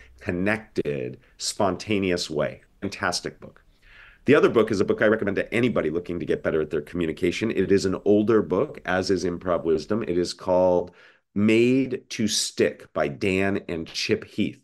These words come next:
Chip Heath actually is a colleague of mine at Stanford's Business School. It's all about how to make your ideas stand out and stick in people's minds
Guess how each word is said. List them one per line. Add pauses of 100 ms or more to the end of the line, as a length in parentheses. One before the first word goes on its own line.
Chip
Heath
actually
is
a
colleague
of
mine
at
Stanford's
Business
School. (340)
It's
all
about
how
to
make
your
ideas
stand
out
and
stick
in
people's
minds